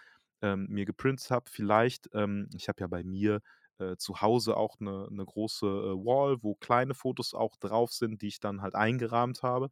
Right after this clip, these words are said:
Ähm, und irgendwann, ähm, guckt man halt auch nicht mehr so drauf, ne? Dann wird das quasi zur, zur Tapete so ein bisschen. Aber die großen Fotos, da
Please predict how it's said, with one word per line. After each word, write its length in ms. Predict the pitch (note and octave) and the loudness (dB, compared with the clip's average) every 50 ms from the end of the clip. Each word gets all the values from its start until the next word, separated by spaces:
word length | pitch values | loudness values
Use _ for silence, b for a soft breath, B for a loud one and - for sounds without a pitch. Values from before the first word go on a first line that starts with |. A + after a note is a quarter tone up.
| B B B B B B B B B B | B B B B B B B B B B
Ähm, 400 | - A2 G#2+ G#2 G#2 G#2 G2+ G2+ - | -2 0 0 0 0 -4 -6 -6 -2
und 280 | - G#2+ G#2 G2+ G#2 - - | 0 0 0 0 0 -2 0
irgendwann, 640 | A#2 B2 B2+ B2+ A#2 - A2+ A2 A2 A2 A2 A2 - - | 0 0 0 -2 0 2 4 4 4 4 0 -4 -4 -2
ähm, 340 | G2 G2 F#2+ G2 G2 G2 - - | -2 -2 -2 -2 -6 -8 -10 -6
guckt 200 | - B2+ - _ | -6 -6 0 _
man 140 | A2+ G#2+ | 0 2
halt 160 | G#2+ G#2 G2+ - | 2 0 0 0
auch 120 | - A#2 | 0 0
nicht 140 | B2 - - | 0 0 -2
mehr 120 | G#2 F#2 | -4 -2
so 100 | E2+ F2+ | -2 -4
drauf, 300 | D#2+ - - - - - - | -6 -6 -10 -10 -10 -4 -2
ne? 60 | A2 | 0
Dann 160 | A2+ G#2+ G2 | 0 0 0
wird 140 | G#2 G#2+ - | -2 0 0
das 160 | A2+ G#2 - | -2 -2 -2
quasi 380 | - - - G#2+ A2+ A2+ A2+ G2 | -4 4 6 6 6 6 2 -2
zur, 380 | - - - G#2+ G2+ G2+ G2 - | -4 -2 0 2 2 2 0 -4
zur 280 | - - - A2 G#2+ - | -10 -6 -2 -2 -2 -2
Tapete 580 | - - - - _ - B2+ A#2+ B2 - - F2 | -4 -12 -14 -10 _ 0 0 0 0 -2 -4 -4
so 80 | F2 F2 | -4 -4
ein 80 | F2 | -4
bisschen. 340 | E2 F#2+ - - A#2+ A#2+ B2+ B B B B B B B B B B B B | -4 -6 -4 -2 -2 -4 -4 B B B B B B B B B B B B
Aber 200 | - C3+ D#3+ F#3+ | 0 2 2 2
die 120 | F3 E3+ | 0 0
großen 380 | B2 A#2 A#2 D3 F3 - - F#3 | -2 2 2 2 2 2 -2 -4
Fotos, 460 | - - F#3+ F#3 F#3 F#3+ F#3 - - | -2 0 0 0 0 0 -4 -4 -4
da 300 | _ C3 C#3 D3+ D#3 D#3 | _ 0 2 2 2 0